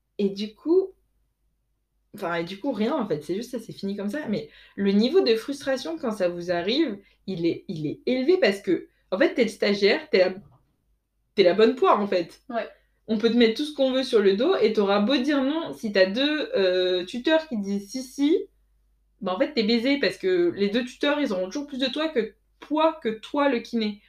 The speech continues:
Speaker 1: Et bref, enfin, et en fait, plus je vous parle de ça, plus je me dis, « Mais en fait, ça, je suis partie sans le dire et j'aurais carrément dû le dire parce que, à la limite, moi, c'est passé, c'est, voilà. » Mais en fait, il y en a d'autres qui vont passer derrière moi et ça se trouve, il y en a d'autres qui vont se faire manger comme ça et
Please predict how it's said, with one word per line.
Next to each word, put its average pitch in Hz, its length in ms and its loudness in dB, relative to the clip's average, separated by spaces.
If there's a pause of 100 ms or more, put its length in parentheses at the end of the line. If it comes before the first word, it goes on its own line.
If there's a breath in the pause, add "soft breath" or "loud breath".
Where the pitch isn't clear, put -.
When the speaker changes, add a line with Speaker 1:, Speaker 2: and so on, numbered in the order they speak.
(640 soft breath)
Speaker 1:
Et 190 240 10
bref, 175 220 -4
enfin, 170 440 -6
et 202 80 6
en 202 80 2
fait, 381 320 -2
plus 330 220 2
je 302 40 0
vous 262 100 -2
parle 214 200 6
de 190 80 4
ça, 254 220 0
plus 311 180 -4
je 226 80 0
me 196 60 2
dis, « 254 160 -6
Mais 254 100 -2
en 170 80 -8
fait, 269 180 -4
ça, 285 160 0
je 285 60 -6
suis 196 140 -12
partie 185 340 -10
sans 247 200 -2
le 233 100 4
dire 311 200 -4
et 240 60 -8
j'aurais 160 240 -8
carrément 262 360 -4
dû 262 100 -4
le 240 80 -4
dire 339 160 -4
parce 190 180 -6
que, 165 240 -4 (380 soft breath)
à 190 60 0
la 196 40 4
limite, 277 300 2
moi, 262 160 0
c'est 240 160 -4
passé, 247 500 -4
c'est, 170 240 0
voilà. » 240 340 -2 (480)
Mais 185 360 -4 (100)
en 175 80 -10
fait, 254 220 0
il - 0 -
y 233 40 4
en 185 60 0
a 175 120 -2
d'autres 277 300 -4
qui 196 120 -16
vont 175 100 -6
passer 202 240 -6
derrière 185 240 2
moi 269 240 -2
et - 60 -8
ça 165 100 -16
se - 60 -16
trouve, 285 160 -8
il 226 80 -2
y - 20 -2
en 165 40 -6
a 170 40 -6
d'autres 254 220 -8
qui 247 100 -10
vont 190 100 -12
se - 60 -14
faire 156 160 -12
manger 226 380 -2
comme 196 220 -4
ça 233 420 -4
et 160 340 -4